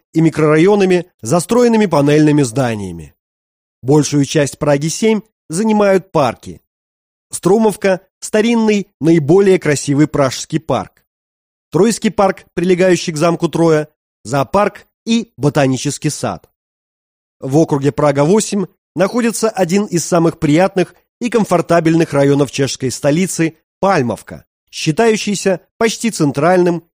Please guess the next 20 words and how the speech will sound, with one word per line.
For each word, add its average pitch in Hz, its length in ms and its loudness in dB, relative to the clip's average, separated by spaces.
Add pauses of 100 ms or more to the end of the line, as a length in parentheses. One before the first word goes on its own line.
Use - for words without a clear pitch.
и 151 180 2
имеющий 185 760 0
хорошее 214 400 0
транспортное 160 540 0
сообщение 147 600 0
с - 60 -4
центром 127 480 -2
города. 104 440 -4 (840)
Пальмовка 185 640 2
застроена 196 520 2
старыми 160 380 2
кирпичными 131 580 -4
домами, 180 540 0 (320)
многие 131 520 0
из 123 200 -8
которых 202 500 -2 (220)
уже 196 260 -2
отреставрированы 165 1040 0
или 220 460 -2
реставрируются. 120 1040 -2